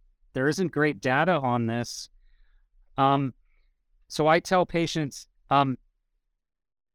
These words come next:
this, how I see it is there's probably about twenty to thirty percent of people who are gonna get a lot better, and they're gonna get a lot better with what we call lifestyle measures and may not need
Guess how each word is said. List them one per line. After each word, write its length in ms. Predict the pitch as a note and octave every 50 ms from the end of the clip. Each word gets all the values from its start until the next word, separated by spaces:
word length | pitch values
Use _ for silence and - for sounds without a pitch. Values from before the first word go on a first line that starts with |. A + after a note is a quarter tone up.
| _ _ _ _ _ _ _ _ _ _ _ _ -
this, 180 | F3 F#3+ -
how 280 | - E3 E3 F3 E3 E3
I 160 | E3+ E3+ F#3
see 280 | E3+ - - G3 F#3 F#3
it 120 | F#3 F3+ -
is 300 | - D#3 C#3 - - - -
there's 180 | - D#3+ D3 -
probably 540 | - - G#3+ A#3 A3+ A#3+ G3 F3+ F#3+ F3+ F3
about 260 | D3+ E3+ E3 D#3 -
twenty 340 | - - F3+ F3+ F3 F3 D3
to 80 | D3+
thirty 480 | - - - E3 D#3+ D#3+ D#3 D#3+ D#3 D3
percent 520 | - - C#3+ A#2+ - - D3+ C#3+ - -
of 120 | C3+ A2+ _
people 480 | - D3+ C#3+ - - C#3 C#3 C3 A#2+ _ _ _ _ _ _ _
who 140 | - E3
are 100 | F3 F3
gonna 220 | E3 D#3 F3+ F#3+ F3
get 140 | F3 F3 E3
a 40 |
lot 260 | D3 C#3+ D3+ D3+ D3+ -
better, 400 | C#3 C#3 C#3 C#3 C#3 C3+ C3+ - _ _ _ _ _ _ _ _ _ _ _ _ _ _ _ _ _ _ _
and 120 | - E3 F3
they're 120 | A3 A3+
gonna 200 | A#3 A#3+ A3 G#3
get 180 | F#3+ G#3 G3+ F#3+
a 60 | F#3+
lot 240 | F3 E3 E3+ F3+ F3+ -
better 340 | - D#3+ E3 E3 E3 D#3 D3+
with 400 | C3+ C#3 C#3+ C#3+ B2+ - - _ _ _ _ _ _ _ _ _ -
what 160 | C#3 C#3+ C#3
we 120 | C#3+ D3+
call 300 | C#3+ - - D#3+ D3 C#3
lifestyle 540 | B2 B2+ C3+ D3 - - - - D#3 C#3+ C#3
measures 520 | C3 B2+ C3+ C#3 B2+ - C#3+ C3+ C3 A#2+ -
and 140 | C#3 C3
may 160 | C#3 D#3 E3+ F3+
not 240 | F#3 F3+ E3+ D#3+ - -
need 460 | C3 C3+ C#3 D3 E3 E3 D#3+ C#3